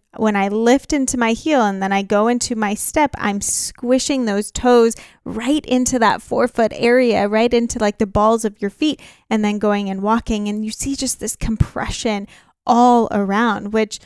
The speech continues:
then we're not just talking about the hallux valgus and, like, that big toe. We're talking about everything kind of being compressed there.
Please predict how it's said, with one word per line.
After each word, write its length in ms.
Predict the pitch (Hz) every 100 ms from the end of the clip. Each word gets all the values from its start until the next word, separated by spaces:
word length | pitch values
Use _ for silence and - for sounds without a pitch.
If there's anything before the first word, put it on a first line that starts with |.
| _ _ _ _ _ _ _ -
then 200 | 262 262
we're 100 | 269
not 300 | 262 349 -
just 200 | 254 -
talking 460 | - 247 - 240
about 320 | 202 202 196
the 80 | -
hallux 460 | 220 202 208 202 -
valgus 440 | 196 302 254 240
and, 160 | 214 202
like, 200 | 202 -
that 200 | 180 202
big 240 | 226 226 -
toe. 280 | 247 330
We're 120 | 285 233
talking 240 | 294 339
about 180 | 247 - -
everything 560 | - - 294 220 208
kind 220 | 208 220
of 60 | 202
being 200 | 220 208
compressed 520 | - - - 269 -
there. 260 | - 95 -